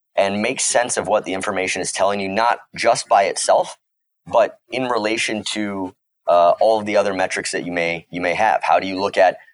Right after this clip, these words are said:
subjective questionnaire data, uh, next to power profiling data, uh, next to,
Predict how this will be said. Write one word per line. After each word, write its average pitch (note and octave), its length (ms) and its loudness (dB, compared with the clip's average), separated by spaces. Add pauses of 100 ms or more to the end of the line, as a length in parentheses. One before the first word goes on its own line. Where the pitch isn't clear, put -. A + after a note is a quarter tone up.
subjective F#2 560 -2
questionnaire F#2+ 480 0
data, G2+ 400 2 (400)
uh, D2+ 240 4
next F2+ 320 -2
to F2 120 -6
power F#2+ 340 2
profiling G2 600 0
data, G2 340 0 (320)
uh, D2+ 320 4
next F2+ 300 -2
to, F2 440 -4